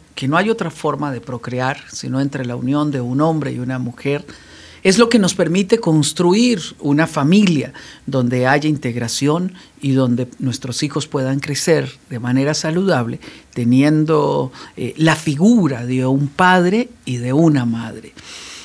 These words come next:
Por otro lado, hoy veo con preocupación la forma en que miramos a los hijos.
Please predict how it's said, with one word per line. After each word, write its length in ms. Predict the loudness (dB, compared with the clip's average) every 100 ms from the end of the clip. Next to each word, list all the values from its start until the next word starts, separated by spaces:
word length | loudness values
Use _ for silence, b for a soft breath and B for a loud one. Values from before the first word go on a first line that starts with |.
| B B 0
Por 140 | 4
otro 240 | 6 6 6
lado, 480 | 6 6 6 4 4
hoy 120 | 4
veo 240 | 6 4 4
con 160 | 2
preocupación 1300 | 0 0 0 0 -4 -4 -6 -2 2 4 6 4 0 -4
la 140 | -6
forma 320 | -2 -2 0
en 60 | -2
que 120 | -2
miramos 540 | -2 0 2 0 -2 -6
a 80 |
los 240 | -8 -8 -8
hijos. 400 | -10 -12 -14